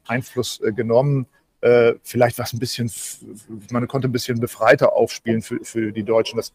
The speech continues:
das kann ich mir schon vorstellen, aber ich glaube, das ist auch eine individuelle Frage. Ich glaube, ein Typ wie Niklas Füllkrug, das ist am Ende vollkommen scheißegal, der will einfach nur in diese, in diese W M, W M-Almanache sich eintragen mit möglichst vielen Toren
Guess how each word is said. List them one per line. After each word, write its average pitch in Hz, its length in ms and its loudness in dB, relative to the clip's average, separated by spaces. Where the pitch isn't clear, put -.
das - 120 -10
kann 123 140 -2
ich 117 60 -2
mir 120 80 0
schon 113 160 -6
vorstellen, 123 320 0
aber 113 100 0
ich - 60 -6
glaube, 113 160 -2
das 107 80 -2
ist 131 80 0
auch 117 80 0
eine 120 100 -6
individuelle 113 500 2
Frage. 107 380 0
Ich 113 80 -16
glaube, 120 220 4
ein 107 60 -4
Typ - 200 -12
wie 120 100 2
Niklas 120 360 0
Füllkrug, 123 320 -2
das 107 100 -4
ist 110 120 0
am 120 100 0
Ende 117 180 0
vollkommen 117 300 -2
scheißegal, 113 500 4
der 110 140 2
will 113 120 0
einfach 113 220 0
nur 123 160 4
in 120 60 0
diese, 110 280 4
in 117 80 -6
diese 110 240 -2
W 120 80 4
M, 120 200 6
W 120 160 4
M-Almanache 123 640 2
sich 117 180 -2
eintragen 117 540 4
mit 123 100 -8
möglichst 127 320 -4
vielen 117 240 0
Toren 123 380 6